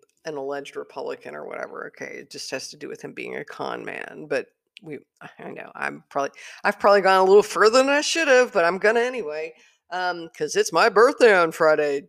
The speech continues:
daggone it. Anyway, um, but yeah, it's, it's, it's kind of a weird transition now 'cause we're sort of, like, <gasps> coming up for air, and it's like, "Well, is there air? I mean, is there something to, you know, inhale? I mean, what is,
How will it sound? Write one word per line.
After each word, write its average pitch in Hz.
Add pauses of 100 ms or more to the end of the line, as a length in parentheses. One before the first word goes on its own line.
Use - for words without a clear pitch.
daggone 143
it. 196
Anyway, 143 (460)
um, 165 (680)
but 190
yeah, 139
it's, - (920)
it's, -
it's -
kind 180
of 190
a 160
weird 147
transition 143
now 117
'cause 139
we're 151
sort 170
of, 147
like, 143 (100)
<gasps> 240
coming 165
up -
for -
air, 160
and 147
it's 151
like, 139
"Well, 180
is 139
there 156
air? 180
I 147
mean, 143
is 156
there 160
something 160
to, 147 (160)
you 151
know, 131
inhale? 151
I 170
mean, 151
what 156
is, 160